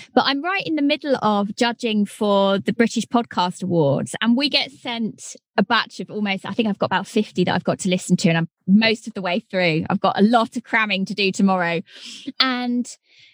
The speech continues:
we get given categories across the board, you know, entertainment, comedy,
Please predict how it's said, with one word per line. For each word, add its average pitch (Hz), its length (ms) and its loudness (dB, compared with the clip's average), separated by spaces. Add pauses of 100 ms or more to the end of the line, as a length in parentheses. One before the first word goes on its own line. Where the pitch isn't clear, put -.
(140)
we 269 120 2
get 277 160 -2
given 302 460 -2
categories 269 460 -6
across 214 260 -2
the 196 120 -2
board, 180 520 0 (140)
you 202 120 4
know, 185 360 2
entertainment, 196 960 -2 (260)
comedy, 185 920 0